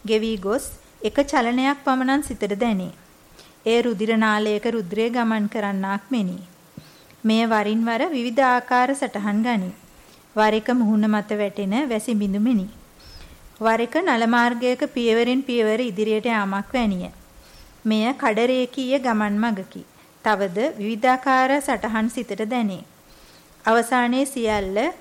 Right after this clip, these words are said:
බල රහිතව ඇති බව පෙනේ.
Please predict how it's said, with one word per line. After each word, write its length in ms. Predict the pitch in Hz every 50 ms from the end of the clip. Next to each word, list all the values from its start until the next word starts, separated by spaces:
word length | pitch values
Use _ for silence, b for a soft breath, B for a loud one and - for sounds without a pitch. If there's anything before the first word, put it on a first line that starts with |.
| - - - - - - - - - - -
බල 280 | - 208 220 214 220 247 262
රහිතව 480 | 247 233 214 220 254 262 - 285 285
ඇති 360 | 311 311 - - 208 - - 208
බව 200 | 180 196 190 196 208
පෙනේ. 380 | - - 262 247 208 185 180